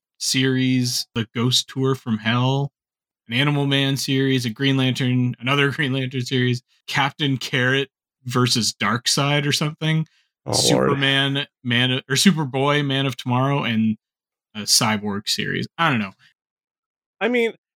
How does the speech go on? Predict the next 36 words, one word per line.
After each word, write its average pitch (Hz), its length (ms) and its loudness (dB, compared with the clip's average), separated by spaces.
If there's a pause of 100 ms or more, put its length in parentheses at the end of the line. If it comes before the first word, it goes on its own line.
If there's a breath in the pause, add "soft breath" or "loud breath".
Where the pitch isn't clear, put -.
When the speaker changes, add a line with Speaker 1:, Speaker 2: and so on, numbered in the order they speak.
(140)
Speaker 2:
hey, 262 80 0
you 220 80 -4
know 294 100 0
what? 233 160 4
I'll 226 120 0
give 240 160 -4
them 233 120 -4
props 214 320 0
for 202 160 -6
one 196 200 2
thing 165 320 -4 (460)
before 127 180 -6
we 123 100 0
get 123 180 -2
into 123 220 0
the 110 80 -4
nitty-gritty 110 560 0
of 92 140 -2
it. 95 120 -6 (420)
Not 147 260 0
all 147 200 2
of 135 80 -4
those 131 220 -2
are 117 60 -6
Batman-related 101 800 -2
titles, 104 440 -4
which 120 220 0
is 110 100 -6
what 113 160 0
I 110 100 2
would 101 160 -2
have 98 100 -2
expected 98 520 -4
this - 140 -8
to - 140 -20
be, 107 200 -8